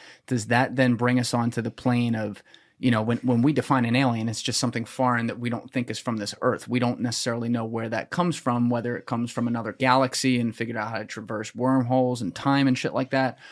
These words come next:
or whether or not it could be some sort of future human or some s-, sort of future iteration that exists from the presence that we're in. If you were able to prove that, though, if Bicep were able to come through and eventually find the right measurement to be able to find inflation and therefore say, "Aha,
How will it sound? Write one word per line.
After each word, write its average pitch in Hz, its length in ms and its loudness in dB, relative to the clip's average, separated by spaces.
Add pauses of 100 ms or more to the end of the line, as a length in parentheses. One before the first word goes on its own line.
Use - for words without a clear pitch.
(120)
or 123 160 2
whether 127 320 2
or 120 60 2
not 120 180 2
it 120 60 -4
could 123 120 -6
be 131 80 4
some 143 220 2
sort 160 220 0
of 156 80 0
future 175 260 0
human 156 380 4
or 120 80 2
some 156 180 0
s-, 139 240 -2
sort 165 260 -2
of 151 120 -2
future 180 340 -4
iteration 156 460 2
that 131 120 4
exists 131 400 2
from 131 380 4
the 127 80 -6
presence 131 460 2
that 123 100 4
we're 120 120 2
in. 131 340 2 (580)
If 180 260 4
you 185 120 2
were 160 240 2
able 147 220 4
to 139 120 -2
prove 151 380 2
that, 101 260 -2
though, - 360 -8
if 117 280 -2 (120)
Bicep 131 420 4
were 139 80 4
able 135 180 2
to 131 60 0
come 135 240 4
through 127 340 2
and 120 140 4
eventually 135 760 2 (120)
find 135 280 8
the 127 60 4
right 131 400 4
measurement 127 480 4
to 117 80 -8
be 127 100 4
able 120 180 2
to 123 60 2
find 135 320 4
inflation 127 560 4
and 123 120 6
therefore 127 300 2
say, 120 200 0
"Aha, 139 480 2